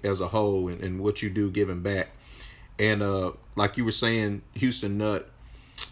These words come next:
uh, tying the little kids' shoe-, shoes, you know. Uh, I saw this on Friday Night Lights, the T V show. I believe it was second season. "Character is who you are when no one is watching."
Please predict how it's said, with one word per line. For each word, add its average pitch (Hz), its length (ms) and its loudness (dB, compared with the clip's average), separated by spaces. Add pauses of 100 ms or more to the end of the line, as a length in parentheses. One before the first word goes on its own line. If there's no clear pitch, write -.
(200)
uh, 98 260 4
tying 110 360 2
the 104 60 2
little 107 180 2
kids' 104 320 2
shoe-, 117 440 -2
shoes, 117 400 0
you 95 80 0
know. 90 260 -2 (360)
Uh, 90 440 0 (460)
I 107 100 2
saw 135 200 6
this 117 180 2
on 107 120 0
Friday 110 300 4
Night 101 180 0
Lights, 101 400 2
the 92 160 -4
T 113 180 -2
V 101 120 -2
show. 90 360 -2 (200)
I 95 60 0
believe 104 220 2
it - 20 -2
was 95 160 0
second 101 300 0
season. 92 460 -2 (580)
"Character 127 720 4 (240)
is 98 140 0
who 120 100 4
you 107 180 4
are 104 140 6
when 95 160 0
no 101 100 4
one 98 220 2
is 87 120 -6
watching." 90 440 -2